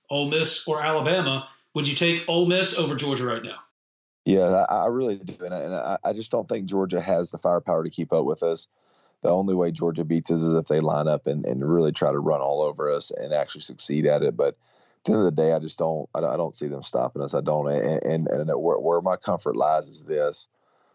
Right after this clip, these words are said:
Speaker 2: Um, and, and this is where my comfort lies for this week going down to Alabama as well is,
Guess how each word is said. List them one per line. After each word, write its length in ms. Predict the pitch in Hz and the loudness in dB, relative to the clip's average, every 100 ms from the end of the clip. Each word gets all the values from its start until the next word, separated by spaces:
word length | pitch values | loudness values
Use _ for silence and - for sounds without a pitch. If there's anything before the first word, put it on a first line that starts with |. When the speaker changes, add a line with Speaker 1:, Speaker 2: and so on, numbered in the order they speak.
| _ - | _ -2
Speaker 2:
Um, 160 | 78 | 0
and, 160 | 82 69 | 2 2
and 340 | 80 73 85 | 2 0 0
this 140 | 90 110 | -2 0
is 80 | |
where 80 | 90 | 0
my 140 | 85 80 | 0 0
comfort 260 | 87 65 | -2 0
lies 220 | 65 80 | 0 0
for 100 | - | 0
this 160 | 78 - | -6 -4
week 180 | 78 67 | -4 -2
going 220 | 76 76 | -2 0
down 200 | 73 71 | -2 -2
to 40 | |
Alabama 480 | 67 65 64 82 80 | -2 -2 -2 0 -2
as 140 | 69 76 | -4 0
well 320 | 82 85 69 | 2 2 -2
is, 280 | 67 67 | -6 -8